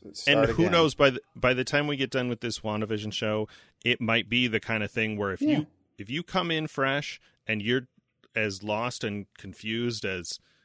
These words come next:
Speaker 2: you know, they are, it'll fill in the blanks for you,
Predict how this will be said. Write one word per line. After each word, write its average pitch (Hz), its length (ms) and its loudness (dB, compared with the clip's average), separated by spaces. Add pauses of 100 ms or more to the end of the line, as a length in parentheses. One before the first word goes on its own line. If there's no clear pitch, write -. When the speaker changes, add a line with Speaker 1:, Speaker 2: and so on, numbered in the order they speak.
(160)
Speaker 2:
you 98 100 -8
know, 90 240 -10 (380)
they 110 180 2
are, 110 240 0
it'll 117 260 2
fill 131 320 0
in 131 140 0
the 120 80 -2
blanks 117 400 -4
for 120 240 -2
you, 127 320 -2